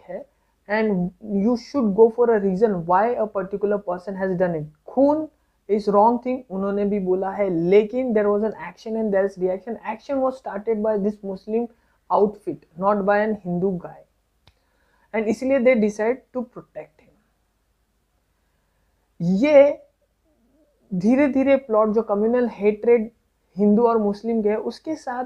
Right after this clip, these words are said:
ये एक, एक fight भी दिखाया है गुड Muslim and extremist Muslim के बीच में, उनके सोच विचारों के बीच में। And when I am saying that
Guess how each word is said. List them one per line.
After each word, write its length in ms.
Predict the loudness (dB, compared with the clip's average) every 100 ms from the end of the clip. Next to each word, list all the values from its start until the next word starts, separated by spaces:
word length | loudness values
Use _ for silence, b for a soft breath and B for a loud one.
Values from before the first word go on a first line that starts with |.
| -8
ये 320 | -6 -2 -2
एक, 440 | -2 -2 -2 -2 -12 _ _ _ -6
एक 160 | -6
fight 420 | -8 -6 -2 0
भी 120 | 0 0
दिखाया 340 | -2 0 0
है 140 | 2
गुड 260 | 0 2 2
Muslim 520 | 2 0 0 0 0
and 180 | -2 -6 -8
extremist 580 | -18 -14 -4 -2 -2 -6
Muslim 420 | -14 -12 -8 -6
के 120 | -6
बीच 340 | -6 -8 -16 _
में, 160 | -14 -10
उनके 260 | -8 -2 -2
सोच 440 | -2 2 2 2
विचारों 460 | -8 -6 -4 0 0
के 140 | -2
बीच 320 | -6 -10 -16 _
में। 60 | _ _ _ _ _ b b b b -2
And 140 | 0
when 160 | 2 2
I 80 | 0
am 220 | -2 -2
saying 380 | 0 2 0 0
that 160 | 0